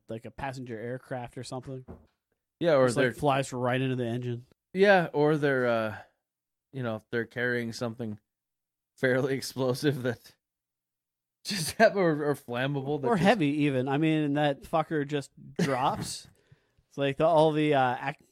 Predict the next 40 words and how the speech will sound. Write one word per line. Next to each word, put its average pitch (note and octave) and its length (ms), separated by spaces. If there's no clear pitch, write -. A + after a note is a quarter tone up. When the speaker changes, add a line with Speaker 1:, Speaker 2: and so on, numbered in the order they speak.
Speaker 1:
the, C3+ 400
uh, A#2+ 400
Bugs D3 280
Bunny D#3+ 220
cartoons C3+ 520
with B2 100
the B2 80
pianos. E3 580
Speaker 2:
Oh, C#3 100
yeah, A#2+ 140
it'd G#2 140
be A#2 100
bad. F2+ 460
Speaker 1:
Only C3+ 320
by A#2 180
Amazon. A2+ 420
Speaker 2:
Yeah, G#2+ 100
it'd A2 120
be D#3+ 140
a, A2 320
that'd C#3 180
be A2+ 140
a F2+ 120
one C3+ 300
big A#2+ 200
fucking A2+ 320
lawsuit. F#2 520
Just C3+ 220
Speaker 1:
I - 40
Speaker 2:
blows C#3 300
a C#3 120
hole B2 260
right A#2 240
through B2 120
the A2 100
roof A2 260
of G#2+ 80
somebody's A2 360
fucking G#2+ 340
house. G#2+ 360